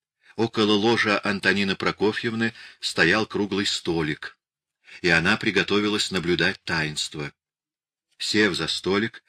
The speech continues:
Фёдор Иванович начал это таинство с лекции. Он пересказал Тумановой мысли Стригалёва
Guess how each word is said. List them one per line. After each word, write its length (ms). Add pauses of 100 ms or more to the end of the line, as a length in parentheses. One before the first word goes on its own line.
(540)
Фёдор 300
Иванович 440
начал 640
это 200
таинство 720 (260)
с 180
лекции. 680 (1080)
Он 180
пересказал 560
Тумановой 520
мысли 300
Стригалёва 720